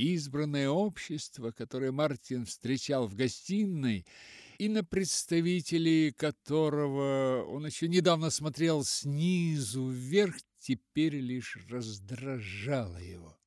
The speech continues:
Он уже не казалось ему избранным, Тяжёлая жизнь, напряжённая работа и постоянные неудачи сделали Мартина злым и раздражительным,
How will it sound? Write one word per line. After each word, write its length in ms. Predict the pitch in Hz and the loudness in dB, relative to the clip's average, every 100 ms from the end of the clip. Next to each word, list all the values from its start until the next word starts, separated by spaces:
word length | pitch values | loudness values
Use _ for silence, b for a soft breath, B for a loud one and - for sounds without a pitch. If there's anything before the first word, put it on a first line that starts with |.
| _ _ _ _ _ | _ _ _ _ _
Он 180 | - 147 | -2 2
уже 260 | 170 165 202 | 2 4 2
не 140 | 190 | 0
казалось 760 | 170 196 170 196 220 196 - - | 0 -2 0 0 2 0 0 -2
ему 280 | 170 170 160 | -2 -2 -6
избранным, 840 | 151 165 139 131 151 151 147 135 110 _ _ _ _ _ _ - | -2 -2 -2 -6 -6 -6 -8 -10 -12 _ _ _ _ _ _ 2
Тяжёлая 640 | 143 127 196 190 180 143 | 4 8 8 8 6 2
жизнь, 760 | 120 120 208 208 170 175 170 - _ _ _ _ _ _ - | 0 2 4 4 2 -4 -8 -10 _ _ _ _ _ _ -12
напряжённая 760 | 101 104 113 117 143 135 120 107 | -10 -6 -6 -6 -6 -4 -4 -2
работа 580 | 104 95 123 127 - | -4 -6 -8 -8 -8
и 80 | 92 | -10
постоянные 880 | - 90 - 104 117 139 131 123 117 | -8 -12 -10 -4 -2 0 0 0 2
неудачи 1000 | 117 120 120 104 131 175 175 - - 113 | 2 2 0 0 4 4 2 -6 -6 -6
сделали 800 | 95 87 87 101 160 156 151 135 | -6 -10 -8 0 0 0 -2 -4
Мартина 640 | 117 127 117 - 101 95 92 | -4 -6 -8 -10 -10 -8 -8
злым 840 | 92 90 107 110 185 190 175 - _ _ | -10 -10 -6 2 4 4 0 -6 _ _
и 80 | - | -6
раздражительным, 1300 | 131 123 101 95 110 101 90 202 208 208 190 180 180 | -4 -6 -10 -10 -8 -8 -4 -4 -4 -6 -6 -6 -8